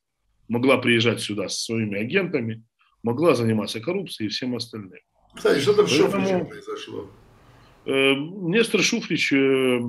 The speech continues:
Speaker 1: он,
Speaker 2: Ты
Speaker 1: э,
Speaker 2: скажи, кто это, потому что не все знают.
Speaker 1: Нестор Шуфрич — это украинский депутат, э,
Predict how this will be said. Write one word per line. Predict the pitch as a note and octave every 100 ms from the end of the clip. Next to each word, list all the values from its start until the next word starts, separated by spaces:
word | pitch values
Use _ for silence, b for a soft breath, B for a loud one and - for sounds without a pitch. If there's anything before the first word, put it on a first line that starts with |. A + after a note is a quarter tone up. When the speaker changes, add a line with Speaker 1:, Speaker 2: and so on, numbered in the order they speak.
| A#2 A2+ G#2 A#2 A#2+
Speaker 1:
он, | C3 B2 A#2 G#2 G#2+ b b b _ -
Speaker 2:
Ты |
Speaker 1:
э, | G#2 F#2+
Speaker 2:
скажи, | F#2 D#3 D#3+
кто | - F#3 F#3+
это, | D3+
потому | A#2+ A#2 B2+
что | B2+ A#2+
не | B2
все | - B2+
знают. | A2+ A2 - E3+
Speaker 1:
Нестор | F#3+ G#3
Шуфрич — | - A#3+ G3
это | F#3 E3+
украинский | - F3+ D#3+ D3
депутат, | C3+ - F3 A#3+ F#3+
э, | D#3+ C3+ B2